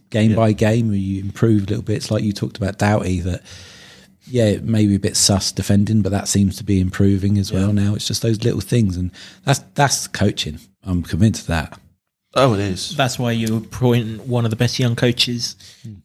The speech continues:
Speaker 3: uh, in the game. Uh, just also to finish up on Kabore, don't underestimate the influence of Andros Townsend in front of him, guiding him through the game and everything.
Speaker 2: Mm.
Speaker 3: That would be a, a real help.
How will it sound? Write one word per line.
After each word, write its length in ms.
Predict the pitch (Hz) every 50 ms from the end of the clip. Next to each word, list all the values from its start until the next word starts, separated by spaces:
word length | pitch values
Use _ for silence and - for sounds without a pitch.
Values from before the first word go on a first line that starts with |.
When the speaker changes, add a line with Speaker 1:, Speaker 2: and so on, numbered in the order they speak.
| _ - - - - -
Speaker 3:
uh, 40 | 143
in 440 | 131 127 131 117 - 135 143 139
the 60 | 131 120
game. 420 | 110 131 139 156 127 113 107 123
Uh, 160 | - 135 135 131
just 260 | 127 - 151 - -
also 280 | 160 151 131 - 135 123
to 120 | 123 -
finish 260 | - 131 120 117 -
up 160 | 120 113 - 117
on 80 | 113
Kabore, 480 | - - 107 117 117 110 104 101 101 92
don't 300 | - 113 120 117 101 - - - - -
underestimate 520 | 113 113 107 110 104 - - 120 107 107 107
the 60 | 110
influence 400 | 104 98 - 110 101 101 98 -
of 80 | 107
Andros 320 | 107 107 110 - 101 - -
Townsend 560 | - 117 107 104 107 107 104 104 98 98 - -
in 220 | - 117 110 107
front 300 | 101 - - 131 123 101
of 80 | 101 107
him, 340 | 117 110 107 107 107 107 87
guiding 340 | - 120 113 113 110 - 113
him 80 | 107 107
through 160 | - - 113
the 60 | 107 101
game 260 | - 117 120 120 117
and 80 | 113
everything. 320 | 117 113 113 - - 101 101
Speaker 2:
Mm. 60 | 98 - - - - - - - - - -
Speaker 3:
That 120 | 131 120
would 100 | 98 113
be 340 | 131 127 123 123 120 123 - 127
a, 40 |
a 140 | 131 123 123
real 240 | 120 123 135 131 131
help. 320 | 123 - 143 127 117 -